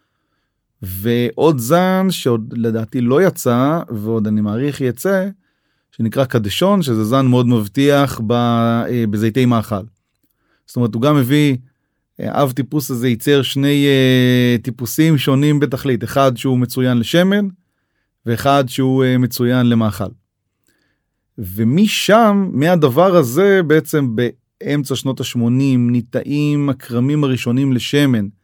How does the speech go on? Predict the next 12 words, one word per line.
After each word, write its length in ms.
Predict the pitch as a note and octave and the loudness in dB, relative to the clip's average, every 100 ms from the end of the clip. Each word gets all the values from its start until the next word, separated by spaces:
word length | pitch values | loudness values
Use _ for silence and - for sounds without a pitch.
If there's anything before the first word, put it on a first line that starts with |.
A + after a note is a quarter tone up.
| _ _ _ _ _ - | _ _ _ _ _ -4
בחלקת 540 | B2+ - A#2 A2 C#3 B2+ | -4 -2 -4 -2 -2 0
נ-, 100 | C3 | -2
של 160 | B2 | -2
ברנע, 440 | A2 A2+ C3 C#3+ A2+ | 0 0 2 0 0
בחלקת 480 | A2 A#2 A#2+ C3 | -4 -4 -2 -2
ניסיון 520 | C3 - B2 B2+ B2+ A#2 | -4 -2 0 2 0 0
ב-, 80 | A#2 A2 G#2 G#2 G2+ G2+ | 0 0 -2 -4 -4 -6
בקיבוץ 400 | - - A2+ G2 | -8 -6 -6 -6
בית 220 | F#2+ F#2+ | -8 -2
ניר, 240 | E3+ A3 A3 _ _ _ _ _ _ _ _ _ _ _ _ - - - _ _ _ | 0 0 -4 _ _ _ _ _ _ _ _ _ _ _ _ -20 -20 -20 _ _ _
שלמרבה 920 | - A#2 A2+ A2 G2 C3 C#3+ C#3 B2+ | -4 0 2 2 2 2 4 4 4
הצער 600 | A#2+ - D3 C#3 B2+ | 0 0 2 4 2